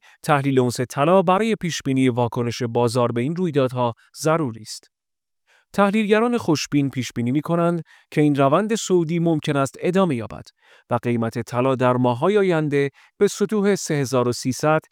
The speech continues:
یا حتی سه هزار و چهارصد دلار در هر اونس برسد. این پیشبینی‌ها با انتظارات بازار مبنی بر کاهش نرخ بهره توسط فدرال رزرو در آینده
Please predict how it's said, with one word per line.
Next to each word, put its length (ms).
یا 120
حتی 320
سه 180
هزار 340
و 60
چهارصد 640
دلار 280
در 220
هر 200
اونس 400
برسد. 400
این 200
پیشبینی‌ها 680
با 180
انتظارات 640
بازار 540
مبنی 340
بر 220
کاهش 320
نرخ 320
بهره 440
توسط 680
فدرال 440
رزرو 260
در 260
آینده 560